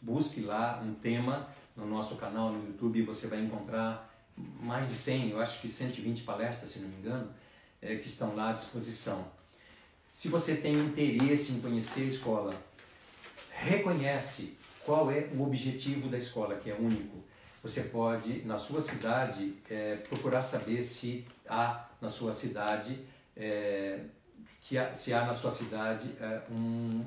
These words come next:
um local, um núcleo, um centro de conferências ou uma palestra.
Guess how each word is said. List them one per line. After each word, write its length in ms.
um 40
local, 340
um 100
núcleo, 440
um 140
centro 280
de 60
conferências 720
ou 180
uma 200
palestra. 680